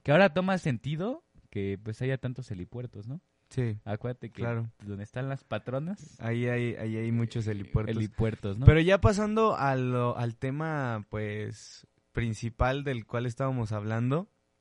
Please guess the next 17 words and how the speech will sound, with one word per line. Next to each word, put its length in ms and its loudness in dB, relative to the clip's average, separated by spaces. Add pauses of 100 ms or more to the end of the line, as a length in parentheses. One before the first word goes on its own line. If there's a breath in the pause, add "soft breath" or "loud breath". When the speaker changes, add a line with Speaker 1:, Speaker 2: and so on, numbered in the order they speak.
Speaker 2:
eh, 600 -2
aquí 720 -2
estoy 500 -4
en 100 -2
la 100 -4
página 540 -4
oficial 480 -8
de 80 -6
Ticketmaster, 960 -4 (560 soft breath)
por 180 8
la 140 6
cual, 460 4
bueno, 260 -2
que 100 -6
fue 180 -2
la 140 0
que, 320 -4